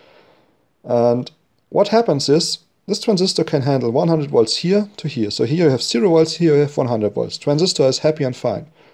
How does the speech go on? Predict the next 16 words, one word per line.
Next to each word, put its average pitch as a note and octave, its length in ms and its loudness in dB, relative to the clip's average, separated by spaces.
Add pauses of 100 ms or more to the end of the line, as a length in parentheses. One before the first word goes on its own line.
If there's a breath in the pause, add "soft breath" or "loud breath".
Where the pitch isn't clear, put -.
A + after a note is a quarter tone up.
(160 soft breath)
But C3+ 100 -6
if F#3 160 0
you D#3+ 80 4
have C#3 160 0
one D#3 100 0
hundred D#3 300 2
fifty - 280 -6
volts C3+ 260 0
here F#3 180 -2
and C#3 100 -2
zero D3 220 0
volts B2 240 0
here, E3 280 4 (360 loud breath)
transistor D3 460 0
is C3 100 2
sad, E3 400 2